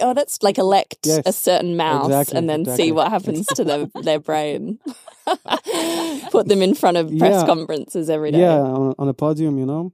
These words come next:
Speaker 1: Yeah,
Speaker 2: Yeah.
Speaker 1: okay.
Speaker 2: That could be a good
Speaker 1: It
Speaker 2: No,
Speaker 1: could
Speaker 2: I'm
Speaker 1: be
Speaker 2: just
Speaker 1: good.
Speaker 2: curious to see, like, to,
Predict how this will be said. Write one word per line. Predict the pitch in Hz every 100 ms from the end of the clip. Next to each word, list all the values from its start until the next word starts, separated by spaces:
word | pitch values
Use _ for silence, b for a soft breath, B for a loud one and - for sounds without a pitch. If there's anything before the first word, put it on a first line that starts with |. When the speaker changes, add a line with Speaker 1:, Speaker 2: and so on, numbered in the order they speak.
| _
Speaker 1:
Yeah, | 196 240 214 175 -
Speaker 2:
Yeah. |
Speaker 1:
okay. | - 285 139 214 - 143
Speaker 2:
That | -
could | 156
be | 143
a |
good | 139 139 - b
Speaker 1:
It | -
Speaker 2:
No, | 247
Speaker 1:
could |
Speaker 2:
I'm | 165
Speaker 1:
be | 147
Speaker 2:
just | 494
Speaker 1:
good. | 220
Speaker 2:
curious | 170 190 143
to | -
see, | - 131 131
like, | 127 127 127 123 _
to, | 131